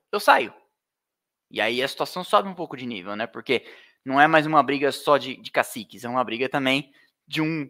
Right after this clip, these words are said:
comandado de pe-, com peso de ouro, né? Um comandado importante, um comandado ilustre, o piloto que tá fazendo os caras ganharem. Não que, é, só o piloto esteja fazendo, o carro uniu e o braço uniu e o braço o carro é muito importante também. Mas aí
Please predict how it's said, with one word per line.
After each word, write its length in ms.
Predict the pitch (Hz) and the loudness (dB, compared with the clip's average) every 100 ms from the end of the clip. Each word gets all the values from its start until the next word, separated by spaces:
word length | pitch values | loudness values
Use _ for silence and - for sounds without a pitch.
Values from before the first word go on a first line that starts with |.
| _ | _
comandado 880 | - 175 156 160 165 156 165 185 240 - _ _ | 4 6 6 6 10 12 10 6 -6 -10 _ _
de 220 | _ 147 202 | _ -12 -12
pe-, 240 | - 147 | -6 -6
com 160 | - 170 | -6 -4
peso 220 | 156 139 | -2 0
de 80 | 254 | 6
ouro, 220 | 240 131 | 6 6
né? 100 | 107 | -2
Um 140 | 120 | -4
comandado 500 | 131 139 147 139 156 | -4 -2 8 8 8
importante, 440 | 175 220 220 196 139 | 2 0 2 0 0
um 60 | |
comandado 360 | 131 135 139 160 | -4 0 2 2
ilustre, 440 | 214 226 - 120 | 0 -2 -2 -10
o 40 | 117 | -8
piloto 420 | 180 175 165 - | -2 0 0 -2
que 100 | - | -4
tá 80 | 190 | -2
fazendo 220 | 180 190 | -2 -4
os 80 | 202 | 0
caras 180 | 185 | 0
ganharem. 480 | 185 277 269 143 113 - _ _ _ _ _ _ _ | 0 2 2 2 -4 -12 _ _ _ _ _ _ _
Não 240 | 151 135 180 | -8 -4 -4
que, 220 | 190 180 - - - - _ - | -4 -10 -10 -20 -20 -20 _ -2
é, 500 | 127 123 117 101 - | 2 2 2 -2 -4
só 420 | - - 165 180 | -8 6 8 10
o 60 | 160 | 8
piloto 300 | 165 147 139 | 4 0 0
esteja 200 | 156 139 | -2 -2
fazendo, 280 | 185 170 127 | -2 -2 0
o 20 | |
carro 340 | - 131 143 | 6 6 4
uniu 320 | 131 123 147 151 | -6 -2 0 0
e 80 | |
o 60 | 123 | 4
braço 320 | 127 135 - | 6 6 4
uniu 260 | 131 156 160 | -6 -6 -4
e 100 | 139 | 0
o 20 | |
braço 280 | 135 131 - | 4 4 4
o 40 | |
carro 280 | - 160 165 | 6 6 6
é 60 | 196 | 0
muito 220 | 190 196 | -4 -6
importante 360 | - 202 190 | -6 -2 -2
também. 320 | - 226 170 - _ - | 0 2 0 -2 _ -2
Mas 300 | 135 139 143 | 0 4 4
aí 360 | 147 156 208 | 4 0 -8